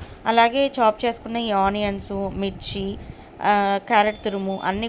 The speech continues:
కూడా ఈ పిండిలో కలిపేసుకుందాము. మా ఛానల్ ఫస్ట్ టైమ్ చూస్తున్న వాళ్ళు ప్లీజ్ సబ్స్క్రైబ్ చేసుకోండి. Already సబ్స్క్రైబ్ చేసుకున్న వాళ్ళు బెల్ ఐకాన్ను క్లిక్ చేయండి నోటిఫికేషన్స్ కోసం.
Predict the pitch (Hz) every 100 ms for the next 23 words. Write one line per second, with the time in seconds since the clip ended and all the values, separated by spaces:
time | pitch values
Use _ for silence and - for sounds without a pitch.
0 | 233 226 339 220 220 233 208 233 285 208
1 | 180 180 - 160 143 - - - - -
2 | - - - - - - - - 233 240
3 | 254 240 262 233 240 247 220 - 247 247
4 | 226 208 202 190 185 220 392 - - -
5 | - 254 233 - 190 - 220 208 208 196
6 | - 202 214 370 - - - - - 247
7 | 277 294 285 233 - - 226 220 202 -
8 | 190 180 190 233 180 214 - - - -
9 | 196 233 233 214 180 233 285 262 - 196
10 | 165 165 220 233 208 220 208 185 175 170
11 | - 135 - 165